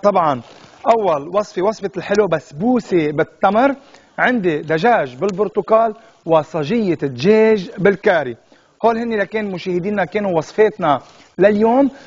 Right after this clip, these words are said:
أول شي حضرنا بأول فقرة من فقرات رشة ملح، حضرنا أنا وياكم البسبوسة بالتمر. بسبوسة التمر حطينا خلاط كهربائي،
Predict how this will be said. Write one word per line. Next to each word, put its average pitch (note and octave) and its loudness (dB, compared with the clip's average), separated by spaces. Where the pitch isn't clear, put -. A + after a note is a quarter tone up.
أول A3+ 4
شي G#3 -4
حضرنا E3+ -2
بأول E3 0
فقرة F#3 -4
من F3 -6
فقرات E3+ -2
رشة F#3+ -4
ملح، A3 2
حضرنا G#3 0
أنا F#3 -2
وياكم G3 0
البسبوسة G#3 0
بالتمر. F3+ 0
بسبوسة E3 2
التمر A3 0
حطينا F#3 0
خلاط F3+ 2
كهربائي، G3 2